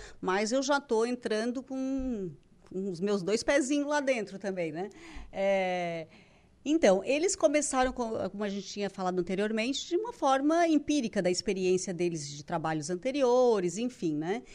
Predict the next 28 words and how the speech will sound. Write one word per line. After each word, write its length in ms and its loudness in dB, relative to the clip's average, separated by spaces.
E 180 0
com 260 -4
essa, 460 0
essa 600 0
estratégia 800 2
de 360 -2
estar 460 0
sempre 340 -6
se 140 -4
moldando 500 2
às 120 2
necessidades 640 -4
do 80 -4
mercado. 540 -6
Essa 360 -4
é 180 -4
um, 480 -6
é 100 -6
um 120 -4
ponto 360 -6
que 280 -10
é 220 2
fundamental 840 -2
dentro 360 -6
da 100 -4
nossa 260 -6
história, 420 -6
é 280 -4